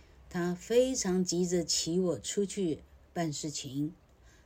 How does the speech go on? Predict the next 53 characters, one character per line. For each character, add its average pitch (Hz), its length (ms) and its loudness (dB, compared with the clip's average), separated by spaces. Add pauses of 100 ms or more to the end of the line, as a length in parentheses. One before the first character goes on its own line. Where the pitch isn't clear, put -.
他 233 140 -8
没 233 180 -2
有 220 160 -4
注 214 240 0
意 202 160 2
到 185 600 -6
我 170 180 0
的 180 180 -2
一 247 220 -8
只 247 180 -8
马 143 300 -6
蹄 151 320 -4
呢， 208 260 -4
已 139 160 -14
经 160 220 -2
快 202 200 -8
落 208 320 0
下 160 200 -6
来 131 200 -8
了。 131 160 -10 (1400)
那 165 300 2
我 147 220 -4 (580)
走 156 280 -2
得 170 100 -2
不 190 160 -6
快， 220 420 -6 (220)
于 202 160 -2
是 220 180 -4
他 214 220 -8
用 240 320 -2
力 214 140 -2
地 185 100 0
打 170 320 -2
我， 185 320 -4 (460)
我 165 100 -2
跑 156 340 -8
更 208 300 0
快， 190 380 -2 (600)
跑 180 140 2
更 214 260 -2
快 202 280 -2
呢， 185 320 0
那 196 200 -2
个 175 80 -2
马 147 240 -2
蹄 151 240 -6
就 202 140 -2
真 269 340 2
的 247 120 4
掉 196 200 2
下 180 160 -2
来 147 220 -2
了。 160 220 -2